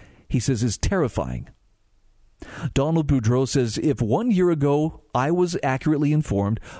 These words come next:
of all that governments were to do from March twenty twenty through today, if one year ago I was shown in a truthful crystal ball the manner in which the media were to portray the disease and the many covid restrictions, I would have predicted that nearly every classical liberal and libertarian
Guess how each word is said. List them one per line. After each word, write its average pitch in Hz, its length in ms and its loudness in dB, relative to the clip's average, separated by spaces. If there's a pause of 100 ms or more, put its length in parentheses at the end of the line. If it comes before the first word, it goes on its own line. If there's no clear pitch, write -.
of 110 220 0
all 139 460 2
that 156 160 -2
governments 139 440 0
were 139 120 2
to 135 80 0
do 123 240 2
from 113 180 -2
March 107 300 -2
twenty 160 260 -2
twenty 123 320 0
through 123 240 0
today, 127 460 -2 (680)
if 139 160 0
one 226 220 2
year 220 220 2
ago 104 260 0 (100)
I 165 140 0
was 240 180 2
shown 180 280 0
in 156 100 2
a 123 60 2
truthful 120 560 0
crystal 202 380 0
ball 123 300 2 (220)
the 147 80 4
manner 135 460 0
in 139 120 2
which 143 200 0
the 180 80 0
media 139 340 2
were 143 140 0
to 127 80 0
portray 180 420 0
the 190 100 0
disease 147 540 0 (220)
and 180 200 2
the 131 60 2
many 127 320 2
covid 165 340 0
restrictions, 139 760 -2 (840)
I 147 200 2
would 208 120 2
have 208 80 -2
predicted 131 460 0
that 123 100 0
nearly 120 380 0
every 180 400 0
classical 156 560 0
liberal 117 400 0
and 131 180 0
libertarian 143 600 0